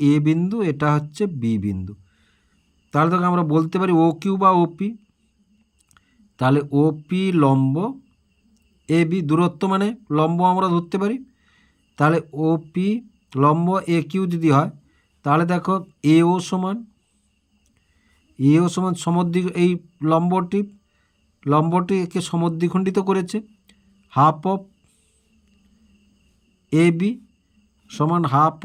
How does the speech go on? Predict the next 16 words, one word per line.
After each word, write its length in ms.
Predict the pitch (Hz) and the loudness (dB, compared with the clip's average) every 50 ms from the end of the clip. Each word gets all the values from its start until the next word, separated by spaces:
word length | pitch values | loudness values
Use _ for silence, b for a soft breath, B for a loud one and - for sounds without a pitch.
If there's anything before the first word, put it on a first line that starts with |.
| 190 190 | -6 -6
of, 80 | 185 190 - _ _ _ _ _ _ _ _ _ _ _ - | -8 -10 -16 _ _ _ _ _ _ _ _ _ _ _ -8
এটা 180 | 143 143 170 175 175 | -4 -2 -2 -2 -2
কত? 120 | 180 185 190 165 143 | -2 -4 -4 0 2
বারো, 280 | 135 127 131 135 156 185 - - - _ _ _ _ _ _ _ _ _ _ _ _ _ _ _ _ _ _ _ _ _ _ _ _ _ _ _ _ _ _ - | 2 4 4 2 0 -2 -6 -10 -16 _ _ _ _ _ _ _ _ _ _ _ _ _ _ _ _ _ _ _ _ _ _ _ _ _ _ _ _ _ _ -4
তাহলে 180 | 143 139 143 139 139 139 - | -2 0 0 0 -2 -6 -8
ছয়। 320 | - 127 110 104 98 95 95 - _ _ _ _ _ _ _ _ _ _ _ _ _ _ - | -6 -4 -4 -4 -6 -8 -10 -16 _ _ _ _ _ _ _ _ _ _ _ _ _ _ -6
তাহলে 180 | 151 151 165 160 170 | -4 -4 -2 -2 -4
এটা 160 | 147 139 170 165 160 | -4 -2 -2 -2 -2
কত 140 | 180 175 - 190 190 | -4 -4 -2 -2 0
হলো? 120 | 202 202 190 - | 0 -2 -4 -4
ছ 20 | - - 131 123 - | -2 -2 -2 -2 -2
সেমি। 180 | - 120 117 123 | -4 -6 -4 -4
এটা 160 | 135 139 151 151 160 | -4 -4 -4 -6 -6
কত 140 | 156 151 170 | -6 -4 -2
হলো? 220 | 165 180 196 214 262 262 - _ _ _ _ _ _ _ _ _ _ _ _ | -2 -2 -2 -4 -6 -10 -14 _ _ _ _ _ _ _ _ _ _ _ _
ছ 40 | - | -4